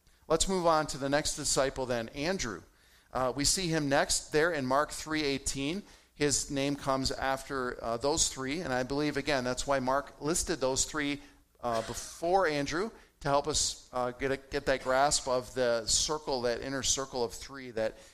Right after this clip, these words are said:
uh, Jesus called in close to him.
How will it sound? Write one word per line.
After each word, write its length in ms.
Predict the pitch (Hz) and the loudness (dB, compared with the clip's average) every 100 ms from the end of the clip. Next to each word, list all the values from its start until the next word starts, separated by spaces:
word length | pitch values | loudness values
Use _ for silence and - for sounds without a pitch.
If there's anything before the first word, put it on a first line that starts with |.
| _ - | _ -4
uh, 120 | 120 | -4
Jesus 440 | 113 135 127 127 | -2 0 2 0
called 420 | - - 123 123 | -2 -4 -2 0
in 160 | 123 117 | 0 -6
close 460 | - - 131 123 - | -8 -4 -2 0 -2
to 160 | 156 | -2
him. 260 | 123 120 | -2 -4